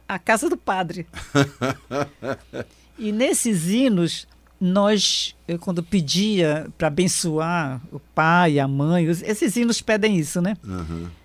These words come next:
Speaker 1: Nós acrescentávamos nossos cachorros daqui de Manaus, o Pindoba, o Peri e o Pompom, que eram nossos amigos.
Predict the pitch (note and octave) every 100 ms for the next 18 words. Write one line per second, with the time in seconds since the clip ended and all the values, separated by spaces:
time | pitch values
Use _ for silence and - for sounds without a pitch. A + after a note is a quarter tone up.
0 | _ _ _ - E3 E3 E3+ E3+ F3 F3+
1 | E3+ F3 F3+ E3+ F3+ E3+ - - F3 -
2 | F#3+ F#3+ F3 F#3 F#3 G3 F#3 D3+ C#3+ -
3 | - E3 F#3+ F3 D#3 E3+ G3 G#3 G3 F3
4 | F#3+ E3+ F#3+ G#3+ A3 G#3 B3 B3 - E3+
5 | D3 A#2+ F3 D#3 E3+ E3+ F3 F#3 G3+ E3+
6 | D3+ D#3+ G#3